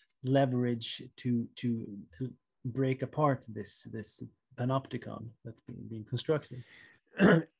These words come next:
Speaker 2: Um, I'm gonna provide in the link, uh, the links when, when we post this, um, Bernard, a link to Bernard Harcourt's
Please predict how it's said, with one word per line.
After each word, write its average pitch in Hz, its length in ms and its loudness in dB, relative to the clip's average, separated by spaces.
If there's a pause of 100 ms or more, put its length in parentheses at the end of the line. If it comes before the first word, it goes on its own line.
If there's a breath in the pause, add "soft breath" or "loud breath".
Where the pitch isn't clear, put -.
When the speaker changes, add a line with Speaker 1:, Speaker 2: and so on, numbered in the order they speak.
(140)
Speaker 2:
Um, 147 300 2 (200)
I'm 170 200 4
gonna 202 180 10
provide 135 600 8
in 120 260 2
the 117 80 2
link, 120 360 2 (680)
uh, 107 160 0
the 98 100 0
links 113 380 -2 (100)
when, 110 180 -4 (120)
when 107 180 -6
we 101 120 -4
post 107 420 0
this, 101 380 0
um, 104 320 -4 (120)
Bernard, 117 480 2 (360)
a 107 100 -4
link 117 300 0
to 113 80 -8
Bernard 107 440 0
Harcourt's 98 800 -4